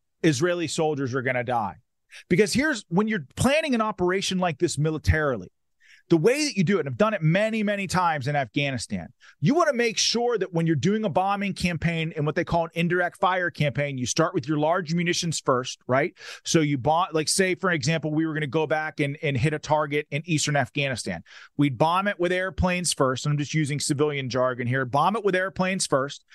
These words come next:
And then the moment that the bombing was done with the airplanes,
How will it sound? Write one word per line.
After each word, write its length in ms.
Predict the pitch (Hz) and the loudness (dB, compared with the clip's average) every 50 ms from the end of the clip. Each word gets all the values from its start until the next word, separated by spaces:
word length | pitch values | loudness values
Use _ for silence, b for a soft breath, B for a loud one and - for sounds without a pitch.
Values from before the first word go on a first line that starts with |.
| B B B B B _ _ - | B B B B B _ _ 0
And 140 | 143 147 170 | 2 4 4
then 180 | 180 175 170 | 4 2 0
the 80 | 160 160 | 0 0
moment 480 | 160 160 180 190 214 220 226 233 165 - | 2 2 2 2 2 0 -2 -4 -2 -2
that 100 | 202 - | 0 0
the 80 | - | 0
bombing 460 | 139 120 180 190 202 202 202 202 185 | 2 2 2 2 2 0 0 -2 0
was 100 | 180 170 | 0 2
done 180 | - 190 190 190 | 2 2 0 0
with 60 | 185 | -2
the 120 | 170 175 190 | 0 0 0
airplanes, 440 | 202 190 - 185 196 196 196 - | -2 -2 -2 -2 -2 -2 -2 -6